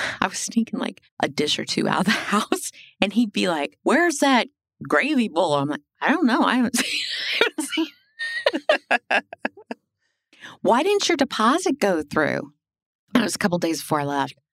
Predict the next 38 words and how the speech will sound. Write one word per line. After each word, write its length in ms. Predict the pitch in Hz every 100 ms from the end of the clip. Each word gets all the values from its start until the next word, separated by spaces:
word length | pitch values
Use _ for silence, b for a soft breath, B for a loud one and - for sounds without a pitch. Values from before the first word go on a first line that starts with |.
| _ _ _
I'm 100 | 214
like, 140 | 214 - -
"I 40 |
don't 160 | 277 240
know." 440 | 254 220 147 147 - _ -
And 220 | 180 165
just 160 | 160 -
hoping 300 | 180 170 151
to 60 |
God 400 | 139 151 147 143
that 240 | 135 127 - _ -
he 140 | 190
would 160 | 170 143
be 120 | 139
patient 540 | - 160 170 - -
long 180 | 143 143
enough, 380 | 139 143 50 - - -
you 140 | 165 151
know, 320 | 143 147 143 -
where 360 | 156 139 135 - _ _ _ -
he 100 | 180
wouldn't 340 | 156 143 - -
start 300 | - 151 - _ _ -
putting 240 | - 147
two 160 | 147 151
and 100 | 143
two 140 | -
together. 460 | 147 147 156 - - _ _ -
But 160 | 175 180
he 100 | 170
was 100 | 139
pretty 220 | - -
stupid, 440 | - - - -
so 120 | -
I 100 | -
don't 220 | - - -
know. 100 |
<laughs> 100 | -